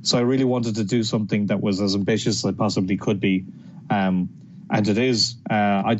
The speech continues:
it's not the hottest book every month it comes out, but I, I feel that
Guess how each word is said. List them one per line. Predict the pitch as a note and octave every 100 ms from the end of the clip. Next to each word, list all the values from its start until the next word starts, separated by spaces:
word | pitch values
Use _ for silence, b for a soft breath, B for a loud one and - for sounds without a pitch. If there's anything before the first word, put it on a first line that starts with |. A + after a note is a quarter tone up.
| A#2+
it's | D3
not | B2+ A#2+
the | -
hottest | G2+ A2 G#2 -
book | D3 C#3
every | C#3 C#3+
month | C#3 C3+
it | E3+
comes | D3 C#3 B2+
out, | C#3 C3+
but | - A2
I, | A#2
I | A#2+
feel | - A2+ G#2+ G#2 B B B B B B - -
that | - G#2+